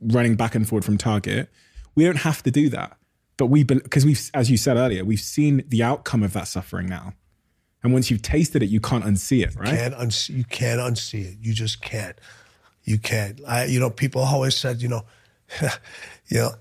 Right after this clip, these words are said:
Speaker 2: you, you can't, <laughs> you can't forget what you've seen. You can't unlearn what you've learned. You just, you can't, you can't, you can, you can, you can't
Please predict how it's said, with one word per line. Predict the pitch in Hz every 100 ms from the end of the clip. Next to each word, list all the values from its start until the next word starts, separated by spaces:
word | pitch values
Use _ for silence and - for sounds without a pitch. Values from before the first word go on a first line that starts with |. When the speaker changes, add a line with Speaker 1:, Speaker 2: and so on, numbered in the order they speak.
| -
Speaker 2:
you, | 127 127
you | 127 123
can't, | - 151 160 165 - _ - - - -
<laughs> | - - - _ _
you | - 117
can't | 117 139 147 156 - _ _ - - - - _
forget | - - 107 120 151 -
what | 156 156
you've | 147
seen. | - 139 135 131 - - _
You | 117
can't | 107 117 113 117
unlearn | 127 135 131 127 123
what | 123 -
you've | 113 110
learned. | 107 95 - - _ _ _ _ _ _ _
You | 117
just, | 110 113
you | 117 110
can't, | 110 117
you | 120
can't, | 107 110 92 - -
you | 117
can, | 117 107 123 - _
you | - 156 123 120
can, | 123
you | 110 110
can't | 147 123